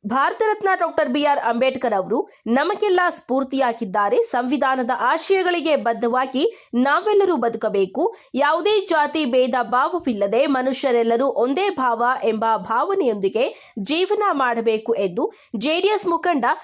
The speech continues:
ಎಚ್ ಆರ್ ಸಂದೀಪ್ ರೆಡ್ಡಿ ವಿದ್ಯಾರ್ಥಿಗಳಿಗೆ ಕಿವಿಮಾತು ಹೇಳಿದ್ದಾರೆ. ತಾಲೂಕಿನ ಸಾದಲಿ ಹೋಬಳಿಯ ತಮ್ಮ ಸ್ವಗ್ರಾಮ ಹಳೇಹಳ್ಳಿ ಗ್ರಾಮದ ಸರ್ಕಾರಿ ಹಿರಿಯ ಪ್ರಾಥಮಿಕ ಶಾಲೆಯಲ್ಲಿ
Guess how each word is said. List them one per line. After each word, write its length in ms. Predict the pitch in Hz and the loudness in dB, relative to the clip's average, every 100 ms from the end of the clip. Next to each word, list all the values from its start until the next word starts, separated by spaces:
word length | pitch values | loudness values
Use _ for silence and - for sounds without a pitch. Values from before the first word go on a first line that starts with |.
| - 233 | -6 -2
ಎಚ್ 200 | 269 262 | -2 0
ಆರ್ 160 | 302 285 | -2 0
ಸಂದೀಪ್ 480 | 294 294 403 440 | -2 0 2 0
ರೆಡ್ಡಿ 280 | 269 233 269 | 0 0 0
ವಿದ್ಯಾರ್ಥಿಗಳಿಗೆ 1120 | 339 202 190 285 294 403 453 302 208 - 185 247 | 0 -2 -2 0 0 2 0 0 0 -2 -4 -6
ಕಿವಿಮಾತು 680 | - 190 226 247 214 202 202 | -6 -6 -4 -2 -2 -4 -6
ಹೇಳಿದ್ದಾರೆ. 920 | 190 175 254 349 294 - - - _ | -4 -4 -4 -4 -4 -6 -12 -20 _
ತಾಲೂಕಿನ 460 | 247 254 285 294 269 262 | 0 2 0 -2 -2 -2
ಸಾದಲಿ 540 | 247 269 302 403 415 | 0 0 2 2 2
ಹೋಬಳಿಯ 520 | 370 277 208 214 208 233 349 - - | 2 0 0 0 0 0 -2 -6 -4
ತಮ್ಮ 180 | 302 302 | -2 -2
ಸ್ವಗ್ರಾಮ 640 | 294 277 294 294 381 359 277 | -2 -2 -2 -2 -2 0 0
ಹಳೇಹಳ್ಳಿ 800 | 302 226 247 311 285 262 254 240 | 0 0 0 0 0 -2 -2 -2
ಗ್ರಾಮದ 400 | 220 208 220 214 262 | -2 -2 0 -2 -2
ಸರ್ಕಾರಿ 560 | 247 226 233 320 370 | -2 -2 -2 0 2
ಹಿರಿಯ 260 | 302 247 254 | 0 0 -2
ಪ್ರಾಥಮಿಕ 640 | 247 226 214 226 220 208 214 202 - | -2 -2 -2 -4 -6 -4 -4 -2 -2
ಶಾಲೆಯಲ್ಲಿ 840 | 190 190 185 185 220 440 - - | -2 -2 -2 -2 -2 -2 -4 -6